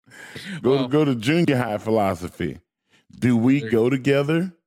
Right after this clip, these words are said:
Speaker 1: Yes or no?
Speaker 2: <laughs>
Speaker 1: I don't know.
Speaker 2: So
Speaker 1: You
Speaker 2: Well,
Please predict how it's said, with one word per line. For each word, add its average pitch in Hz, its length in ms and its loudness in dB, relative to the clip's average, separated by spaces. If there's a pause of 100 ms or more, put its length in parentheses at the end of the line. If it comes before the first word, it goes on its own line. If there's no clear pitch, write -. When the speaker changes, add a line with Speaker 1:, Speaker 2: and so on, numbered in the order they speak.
(140)
Speaker 1:
Yes 85 580 -2
or 80 180 -4
no? 78 400 -4
Speaker 2:
<laughs> - 760 -20 (1300)
Speaker 1:
I 101 60 -2
don't - 20 2
know. 151 380 0
Speaker 2:
So - 20 -8
Speaker 1:
You 101 180 -2
Speaker 2:
Well, 175 80 -10